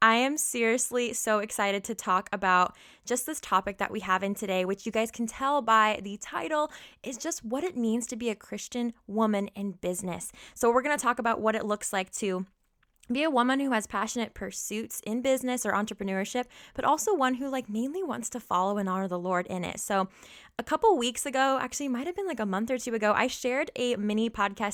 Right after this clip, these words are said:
series where I basically just talked about social media ministry. And a lot of the questions I wasn't able to get to 'cause the episodes would have gotten to be so long, but a lot of people asked, um, what it looked like to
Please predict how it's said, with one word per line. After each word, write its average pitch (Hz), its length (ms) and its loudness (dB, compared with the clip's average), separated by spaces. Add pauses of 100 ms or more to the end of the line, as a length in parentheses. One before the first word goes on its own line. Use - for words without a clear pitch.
series 190 320 -2 (220)
where 226 120 2
I - 20 2
basically 254 400 -2
just 262 160 -2
talked 196 220 -2
about 208 160 -4
social 190 300 -6
media 185 320 -2
ministry. 185 680 -6
And 233 320 -2 (320)
a 254 60 0
lot 254 240 2
of 392 40 0
the 403 60 -4
questions 254 420 -2
I 220 180 0 (260)
wasn't 277 320 2
able 254 300 2
to 254 120 -4
get 196 260 -2
to 226 160 0
'cause 208 180 -8
the 180 100 -2
episodes 196 420 0
would 190 100 -4
have 185 80 -4
gotten 190 340 -2
to - 120 -12
be 190 140 -8
so 220 260 -2
long, 220 400 2
but 196 180 2 (320)
a 220 80 4
lot 202 380 0
of 294 200 -6
people 226 440 -6
asked, - 540 -4
um, 185 240 -2
what 196 100 -2
it 196 160 -8
looked 196 240 -6
like 190 220 -6 (100)
to 185 300 -2